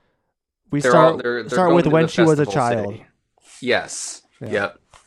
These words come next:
Speaker 2: Yep. Um, right. And so Leto is kind of trying to, I don't know, like, share in this memory with Moneo. Moneo doesn't even really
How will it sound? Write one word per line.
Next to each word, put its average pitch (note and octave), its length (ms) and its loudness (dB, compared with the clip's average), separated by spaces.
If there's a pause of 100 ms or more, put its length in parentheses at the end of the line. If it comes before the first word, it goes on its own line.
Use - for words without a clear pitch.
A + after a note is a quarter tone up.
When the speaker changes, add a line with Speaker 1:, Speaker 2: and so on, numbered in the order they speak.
(920)
Speaker 2:
Yep. - 80 -4
Um, G#2+ 400 0
right. C#3 560 0
And B2 200 -6
so B2 960 4 (2250)
Leto C#3+ 580 4
is A#2+ 140 0
kind B2+ 260 -6
of A#2 480 -4 (540)
trying E3+ 400 -6
to, B2 380 0 (540)
I D3 100 -10
don't D3 100 -2
know, A2 140 -2
like, G2 180 -8
share A#2 440 -2
in A2+ 120 -6
this G#2 180 -10
memory G#2+ 480 -4
with G2+ 420 -4 (320)
Moneo. G#2+ 680 -2 (2250)
Moneo E3 460 2
doesn't D3+ 220 4
even C#3+ 280 0
really C3 640 -2